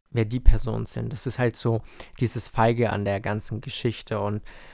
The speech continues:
ähm, was auch ein Riesenproblem ist, dass halt einfach Leute sich wirklich so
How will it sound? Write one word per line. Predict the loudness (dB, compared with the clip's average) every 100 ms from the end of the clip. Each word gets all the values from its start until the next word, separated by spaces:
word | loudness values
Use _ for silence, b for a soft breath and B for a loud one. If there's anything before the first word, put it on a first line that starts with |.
| B -8
ähm, | -4 -2 -4
was | -4 -2
auch | -2
ein | -2
Riesenproblem | -4 -4 -2 -4 -4 -4 0 0
ist, | -2 -4
dass | -6 -4
halt | -4
einfach | -4 -6 -2
Leute | 0 0 -4
sich | -6 -4
wirklich | -6 -4 -6 -4
so | -2 -2